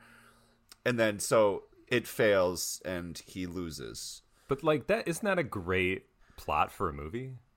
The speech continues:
Speaker 2: I
Speaker 1: No,
Speaker 2: think that
Speaker 1: it's
Speaker 2: is
Speaker 1: a gr-
Speaker 2: really good. Yeah, when you
Speaker 1: it,
Speaker 2: say
Speaker 1: it's a
Speaker 2: that,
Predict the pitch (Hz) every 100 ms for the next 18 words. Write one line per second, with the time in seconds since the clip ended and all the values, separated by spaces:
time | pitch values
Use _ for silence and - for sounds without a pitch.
0 | _ _ - 202 120 107 165 95 110 87
1 | 104 104 64 - 113 78 - 98 110 -
2 | 131 135 92 67 65